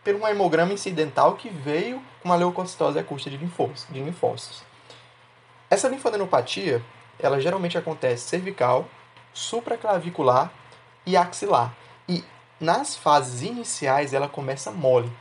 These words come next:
que aí só com a gravidade da doença vai endurecendo. Esplenomegalia e hepatomegalia pode ser encontrado. A esplenomegalia principalmente em cerca de quarenta por cento de todos os casos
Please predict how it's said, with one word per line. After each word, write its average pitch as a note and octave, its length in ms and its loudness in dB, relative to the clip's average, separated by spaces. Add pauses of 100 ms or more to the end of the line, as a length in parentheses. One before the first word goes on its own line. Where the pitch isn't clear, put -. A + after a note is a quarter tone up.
(220)
que - 120 -6
aí D3+ 120 -2
só C#3 300 2
com - 180 -8
a A#2+ 80 -6
gravidade B2 420 0
da F#3+ 60 -2
doença E3+ 440 -6
vai C#3+ 240 0
endurecendo. F#3 720 -4 (1080)
Esplenomegalia A#3+ 960 2
e D#3 100 -2
hepatomegalia C#3+ 680 0
pode F3+ 320 -2
ser G3 80 -8
encontrado. F3+ 560 -8 (640)
A D#3 80 4
esplenomegalia D#3+ 800 -4
principalmente E3 640 -4
em - 20 -8
cerca - 280 -6
de - 100 -6
quarenta D#3 560 4
por - 180 -16
cento D#3 220 -8
de - 60 -20
todos F#3 240 -2
os - 120 -10
casos C3 600 -4